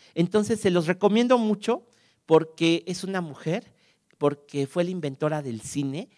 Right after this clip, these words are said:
y porque, por ejemplo, Eisenstein, que es el gran genio del cine, cuenta que se inspiró viendo películas de ella.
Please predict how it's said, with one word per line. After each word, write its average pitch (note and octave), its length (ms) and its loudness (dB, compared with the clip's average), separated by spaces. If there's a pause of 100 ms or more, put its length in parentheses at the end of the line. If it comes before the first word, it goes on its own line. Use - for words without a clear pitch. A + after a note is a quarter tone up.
(180)
y E3+ 120 -12
porque, D3+ 220 -6
por D3+ 120 -6
ejemplo, F3+ 260 -6
Eisenstein, E3+ 600 -6
que D#3+ 120 -12
es C#3+ 120 -12
el C#3 100 -8
gran C#3 220 -8
genio D3 380 0
del B2 180 2
cine, C#3+ 340 -8 (380)
cuenta F3+ 640 4 (380)
que C#3+ 140 2
se C#3 120 -2
inspiró D3 540 -2
viendo D3 260 0
películas C#3 560 -12
de C#3+ 80 -12
ella. - 240 -14